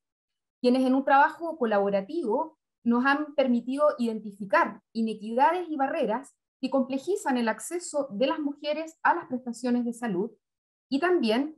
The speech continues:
frente a un empeoramiento o, eh, alguna comorbi-, alguna, alguna complejidad que se genere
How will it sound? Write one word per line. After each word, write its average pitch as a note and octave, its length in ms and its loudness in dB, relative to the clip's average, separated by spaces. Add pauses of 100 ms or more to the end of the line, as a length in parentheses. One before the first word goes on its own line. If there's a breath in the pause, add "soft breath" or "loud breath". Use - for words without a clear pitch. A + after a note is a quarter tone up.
frente G#3+ 320 -2
a - 20 4
un C#4+ 180 2
empeoramiento A#3+ 960 2
o, A#3 680 4
eh, F#3+ 380 -2
alguna A3 420 2
comorbi-, G3+ 540 -2
alguna, G3+ 340 0
alguna A#3+ 360 0
complejidad G#3+ 540 -6
que C#4 80 -4
se C4+ 120 -10
genere G#3+ 540 -4